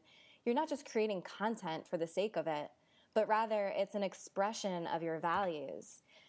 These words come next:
So I'm interested in learning more about your values. What do you focus on at your core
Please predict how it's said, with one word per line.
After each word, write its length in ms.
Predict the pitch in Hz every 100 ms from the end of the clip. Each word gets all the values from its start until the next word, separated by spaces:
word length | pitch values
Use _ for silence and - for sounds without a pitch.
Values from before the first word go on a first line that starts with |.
| - 208
So 340 | - - 214 214
I'm 100 | 240
interested 400 | 277 302 - 277
in 140 | 226
learning 320 | 208 226 208
more 140 | 190 190
about 360 | 180 170 180
your 200 | 175 214
values. 640 | 220 165 160 156 156 156 -
What 300 | 185 196 247
do 80 | 294
you 80 | 277
focus 480 | 285 226 233 240 -
on 200 | 180 185
at 100 | 175
your 100 | 170
core 720 | 170 - - 254 180 160 165